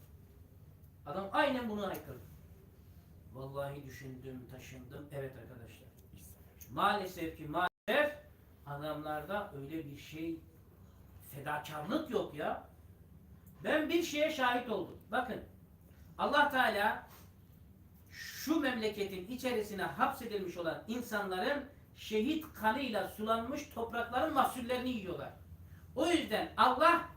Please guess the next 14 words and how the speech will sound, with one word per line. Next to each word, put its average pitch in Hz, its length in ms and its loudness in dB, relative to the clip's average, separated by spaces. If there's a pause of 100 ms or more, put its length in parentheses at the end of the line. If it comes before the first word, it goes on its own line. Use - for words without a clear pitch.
(160)
bizden 254 500 2
bir 339 260 6
takım 226 360 0
ahlakları 294 600 6
almıyor. 262 440 10 (840)
Yani 226 340 4
bize, 311 500 4 (340)
bizde 214 500 2 (800)
dedemizden 294 540 4
kalan 311 400 8
fedakarlıkların 269 1080 4
kokusu 294 440 0
var 320 180 12
hala. - 360 8